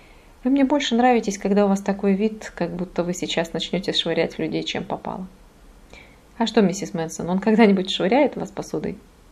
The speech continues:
М? У меня есть в Америке один большой приятель, владелец шестнадцати газет.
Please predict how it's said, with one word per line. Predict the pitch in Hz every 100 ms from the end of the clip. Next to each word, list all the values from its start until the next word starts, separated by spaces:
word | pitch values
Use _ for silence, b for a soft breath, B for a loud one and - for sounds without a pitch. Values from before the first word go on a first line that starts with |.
| 277
М? | 330 - _ _ _ _ _ _ B B B B -
У |
меня | 233 320
есть | 339 311
в |
Америке | 277 285 294 277 240
один | 240 220
большой | 208 - 220
приятель, | 208 220 254 247 165 -
владелец | 175 185 202 196
шестнадцати | - 185 - 190 185 - -
газет. | 156 156 180 214